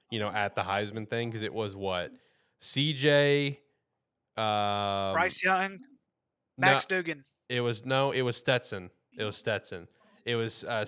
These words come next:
Speaker 2: Oh, I thought it
Speaker 1: C J, it's C J, it was C J Stetson and Max. You know, even Caleb made the joke to him. It's just like, "All three of you are getting to go to the playoffs. I'm not." You know, so, e-, uh, even, I feel like he was even a little bit self-aware.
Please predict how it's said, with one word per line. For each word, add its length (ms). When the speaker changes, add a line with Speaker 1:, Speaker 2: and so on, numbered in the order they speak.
Speaker 2:
Oh, 120
I 80
thought 160
it 220
Speaker 1:
C 0
J, 100
it's 200
C 200
J, 300
it 100
was 120
C 160
J 260
Stetson 560
and 260
Max. 460
You 120
know, 60
even 280
Caleb 420
made 200
the 60
joke 360
to 140
him. 80
It's 100
just 160
like, 140
"All 200
three 260
of 80
you 160
are 60
getting 180
to 60
go 120
to 60
the 80
playoffs. 580
I'm 140
not." 300
You 140
know, 240
so, 420
e-, 320
uh, 140
even, 340
I 80
feel 160
like 140
he 140
was 160
even 180
a 60
little 180
bit 180
self-aware. 600